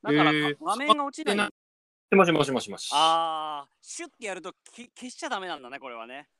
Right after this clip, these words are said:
Speaker 2: あー、なるほど。
Speaker 1: なるほどね。一切触っちゃダメなのか、これは。難しいな。
Speaker 2: 触っちゃ、触っちゃダメだが、画面が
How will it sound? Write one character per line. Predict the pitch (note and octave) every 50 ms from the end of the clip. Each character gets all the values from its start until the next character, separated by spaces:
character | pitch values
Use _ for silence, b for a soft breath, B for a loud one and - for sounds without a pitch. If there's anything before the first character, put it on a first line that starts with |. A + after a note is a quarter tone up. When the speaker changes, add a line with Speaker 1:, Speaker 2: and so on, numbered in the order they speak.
| _ _ _ _ _ _ _
Speaker 2:
あ | - A#2+
ー、 | A#2 A2+ A2 A2 A2 G#2+ G#2 G#2 G#2 G2
な | G2 G#2
る | G2+
ほ | G#2+ G2
ど。 | F2+ E2 - - _ _ _ _ _
Speaker 1:
な | - D3+ F3+ F#3 F#3+ F#3 F#3
る | F#3+ G3+ F#3+
ほ | F#3 G3+
ど | F#3+ G3+ G3
ね。 | G3+ G3+ G3+ G#3
一 | A3+ C4+ C#4
切 | - - A#3 E3
触 | - - D#3+ D3+ F#3
っ | -
ち | _ B3
ゃ | A3
ダ | F3+ D#3+
メ | E3 E3+
な | E3 D#3
の | C#3 B2+
か、 | - A2+
こ | - A#2+ A2+
れ | A2+
は。 | A2 A2 G#2
難 | G#2 A#2 C3+ E3+
し | - - -
い | - - -
な。 | G3 G#3+
Speaker 2:
触 | B3 C4
っ | C4 - C#3 G#2 -
ち | -
ゃ、 | A#3+ - - _ _ _ _ _ _ _ _
触 | G3 G#3+ A#3+ C4+
っ | C4+ - _
ち | - -
ゃ | C4 A#3
ダ | A#3+ A#3
メ | A#3+ B3+ B3
だ | A3+ G#3+ G3+
が、 | F3+ G#3 A#3 A#3+ A3 D3+ G2+ - _ _ A#2
画 | A2+ E3+ G#3
面 | A3+ A3+ G#3+ F#3 E3
が | D#3 C#3+ C#3+